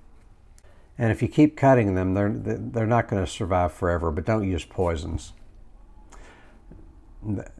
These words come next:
that was item number two. Item number three, let nature do a lot of the work. If you slow down on the mowing and say no to pesticides and chemical fertilizers, stuff will grow. It'll be a diversity of things. It'll be a healthy diversity of things.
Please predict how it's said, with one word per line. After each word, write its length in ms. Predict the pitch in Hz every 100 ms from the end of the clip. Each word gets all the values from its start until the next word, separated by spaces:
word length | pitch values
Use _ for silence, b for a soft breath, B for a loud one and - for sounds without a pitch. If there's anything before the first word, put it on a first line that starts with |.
| -
that 220 | 110 104
was 120 | 95
item 300 | 101 95 90
number 200 | 90 85
two. 340 | - 107 104 104
Item 220 | 104 104
number 200 | 98 92
three, 280 | - 120 110
let 200 | 113 110
nature 400 | 117 139 - 135
do 180 | 147
a 40 | 147
lot 160 | 156
of 80 | 165
the 60 | 160
work. 380 | 175 180 120 -
If 160 | 110 -
you 60 |
slow 320 | 101 - 131
down 240 | 131 135 139
on 120 | 131
the 60 | 120
mowing 460 | 117 135 131 104
and 120 | 87
say 200 | 82 101
no 200 | 95 101
to 60 | 104
pesticides 760 | - 123 120 107 - 107 101 85
and 140 | 87
chemical 380 | - 107 104 80
fertilizers, 800 | - 120 95 85 85 - 85 -
stuff 440 | - - 104 95 -
will 220 | 101 92
grow. 500 | 80 95 107 110 110
It'll 200 | 98 90
be 180 | 80 92
a 60 |
diversity 640 | 80 80 92 95 - 92 90
of 100 | 87
things. 300 | 92 85 85
It'll 120 | 82
be 140 | 90
a 60 | 85
healthy 400 | 87 98 87 101
diversity 520 | 90 87 85 - -
of 100 | 92
things. 440 | - - 67 -